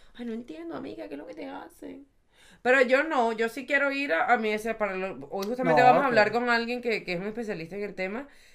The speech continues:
Speaker 1: y bueno, no voy a lanzar la punta, voy a dejar caer, si alguna vez usted quiere hacer un experimento,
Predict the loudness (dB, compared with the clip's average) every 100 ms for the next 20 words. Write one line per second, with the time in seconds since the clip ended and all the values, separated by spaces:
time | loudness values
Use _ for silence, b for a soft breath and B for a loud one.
0 | b -10 -4 -2 0 0 2 0 0 0
1 | -2 -2 -2 0 2 2 2 2 0 -6
2 | -6 -4 -4 -4 -4 -2 -2 -4 -6 -6
3 | -4 -4 -4 -6 -6